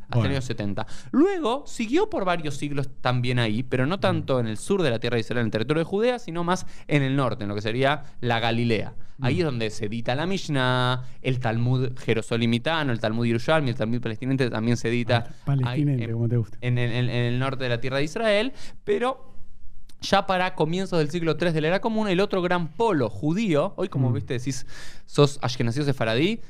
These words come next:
Speaker 2: Mm.
Speaker 1: para el siglo séptimo de la era común, los dos grandes polos eran sos de la
Speaker 2: Mm.
Speaker 1: tierra de Israel
Speaker 2: Sí.
Speaker 1: o sos de Babilonia.
Speaker 2: Claro.
Speaker 1: Esos eran los dos grandes polos.
Speaker 2: Porque, pará, vos, eh, eh,
Speaker 1: Porque estamos
Speaker 2: eh,
Speaker 1: hablando que el Talmud babilónico
Speaker 2: eso,
Speaker 1: se
Speaker 2: eh,
Speaker 1: edita
Speaker 2: enganchalo.
Speaker 1: en el siglo sexto de la era común
Speaker 2: Sexto.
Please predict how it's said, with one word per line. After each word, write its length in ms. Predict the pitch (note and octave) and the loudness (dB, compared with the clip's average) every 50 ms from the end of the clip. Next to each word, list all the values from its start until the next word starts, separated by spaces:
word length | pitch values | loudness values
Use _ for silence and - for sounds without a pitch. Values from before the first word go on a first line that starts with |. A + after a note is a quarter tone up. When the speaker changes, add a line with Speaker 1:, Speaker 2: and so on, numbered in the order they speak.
| - - | -2 0
Speaker 2:
Mm. 80 | C3 | 2
Speaker 1:
para 120 | B2+ A#2 - | 2 2 2
el 60 | C3+ | -2
siglo 360 | C3 - G#3+ A3 A3+ A3 F#3 | -4 -6 -6 -4 -2 -2 -2
séptimo 460 | - - - G3+ G3+ - - F3+ D#3+ D3+ | -2 0 0 0 0 0 0 0 2 2
de 40 | |
la 60 | D3+ E3+ | 2 2
era 120 | E3+ D#3+ | 2 2
común, 300 | D3 D3 C#3 C3 B2+ C#3+ | 2 0 2 0 0 2
los 120 | C#3+ C3+ C3+ | 2 2 4
dos 100 | E3+ F#3 | 4 2
grandes 220 | F#3 F#3 E3+ D#3+ D#3 | 2 2 2 0 0
polos 320 | - F#3+ F#3+ F#3 - - | 2 0 0 0 2 2
eran 300 | E3+ F3 F#3 F#3+ G3+ - - - - - | 4 4 4 2 0 -4 -6 -6 -6 -6
sos 560 | - - - - E3 C#3 B2 - - - - - - - - - - - - - - - - - - - - - - - - - - - | -6 -2 4 6 6 6 6 2 -2 -2 -2 -2 0 0 0 0 0 0 0 -2 -2 -2 -2 -2 -4 -4 -4 -4 -4 -4 -6 -6 -8 -6
de 120 | - A#2+ B2 | -2 0 2
la 120 | B2 A#2+ | 2 2
Speaker 2:
Mm. 40 | G2+ | 2
Speaker 1:
tierra 200 | G2+ F3 E3 E3 | 0 0 2 2
de 60 | D#3 | 0
Israel 440 | C#3 B2 C#3 C#3 D3+ F#3 B3+ E4 - - - - | 0 0 0 2 2 2 0 0 -2 -4 -8 -6
Speaker 2:
Sí. 220 | - - C3 A#2+ A2 | -2 0 2 2 2
Speaker 1:
o 100 | C3 C3+ | 2 0
sos 320 | A#2+ B2+ F3 G3+ G3 - | 2 2 2 2 2 0
de 80 | D3 D3 | 0 2
Babilonia. 520 | C#3+ C3 C3 C3+ C3 A#2+ A2 G2+ F#2+ G2 - - - - - - | 2 2 2 4 2 2 2 0 -2 -6 -6 -6 -6 -6 -6 -2
Speaker 2:
Claro. 200 | - A2 G2+ G3 | -2 0 2 2
Speaker 1:
Esos 200 | G3 G3 F#3 - | 2 2 2 2
eran 160 | E3 C#3+ C#3+ C3+ | 2 0 2 0
los 80 | C3 A#2+ | 0 0
dos 120 | C#3 C3 | 0 2
grandes 300 | B2 C3+ C3 B2+ B2+ B2 B2+ | 2 2 0 0 0 -2 -2
polos. 240 | - C3 A2+ G#2 G2 | 0 0 2 2 2
Speaker 2:
Porque, 140 | D3+ D3+ | 0 0
pará, 260 | C3 E3 E3 D#3 C#3 B2 B2 | 2 2 2 2 0 -2 -4
vos, 280 | B2+ D3 E3+ F3+ C#3+ C3 C3 - | -2 0 0 0 -2 -4 -6 -4
eh, 560 | D3+ C3 C3 C3 C3 C3+ C#3+ D#3+ E3+ E3 - - - | -2 0 0 2 2 2 2 2 0 -2 -4 -6 -2
eh, 480 | C3 B2 A#2+ A#2 A#2 A2+ A2+ A#2 A2+ A2+ | 0 2 2 2 2 2 2 2 2 2
Speaker 1:
Porque 100 | C3 B2+ B2 | 2 2 2
estamos 180 | - D#3 D#3+ | 2 0 0
Speaker 2:
eh, 40 | D#3 | 2
Speaker 1:
hablando 180 | D3 D3 C#3+ B2 | 2 2 2 0
que 80 | C3+ | 0
el 60 | B2+ B2 | -2 0
Talmud 280 | C#3 C3 D3 E3+ E3+ | 0 0 0 2 2
babilónico 380 | F3 E3+ E3+ F#3 F#3+ G3+ F#3+ G3+ | 2 0 0 -2 0 2 2 2
Speaker 2:
eso, 240 | F#3 - A3+ C#3 B2 | 2 2 0 -2 -2
Speaker 1:
se 140 | A2+ - D#3 | -2 -2 -2
Speaker 2:
eh, 40 | D3 | 0
Speaker 1:
edita 360 | D3 F3 F3 - - F#2+ G#2+ | 0 -2 -2 -2 0 0 2
Speaker 2:
enganchalo. 340 | B2 B2+ B2+ B2 B2+ C#3 B2+ | 2 2 2 2 2 2 0
Speaker 1:
en 80 | C3 C3 | 0 -2
el 100 | C3+ B2+ | -2 -4
siglo 260 | - E3 D#3+ E3 D#3+ C#3+ | -4 -4 -2 -2 -2 -2
sexto 600 | - - F3+ E3+ - - - - A#2+ G#2 - - | 2 0 0 0 0 -4 -2 0 0 0 0 -2
de 160 | - B2 A#2+ B2 | -2 0 0 2
la 80 | C#3 D3+ | 2 0
era 160 | E3 F#3+ G3 | 0 -2 -2
común 300 | A3 A#3+ C4 C#4+ C#4 C#4+ D#4 | 0 0 0 0 0 0 -2
Speaker 2:
Sexto. 380 | A#2+ G2+ - - - - - | -2 -4 -4 -6 -4 -4 -4